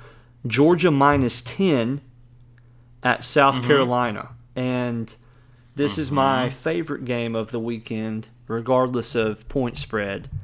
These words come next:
Speaker 1: You've got Jake Bentley, Will Muschamp, uh, Deebo Samuel hosting, um,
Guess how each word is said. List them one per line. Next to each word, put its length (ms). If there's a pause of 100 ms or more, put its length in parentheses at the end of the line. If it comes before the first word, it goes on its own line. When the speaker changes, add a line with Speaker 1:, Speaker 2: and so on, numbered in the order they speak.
(280)
Speaker 1:
You've 200
got 240
Jake 380
Bentley, 580 (100)
Will 240
Muschamp, 760 (420)
uh, 240
Deebo 420
Samuel 680 (380)
hosting, 800 (500)
um, 480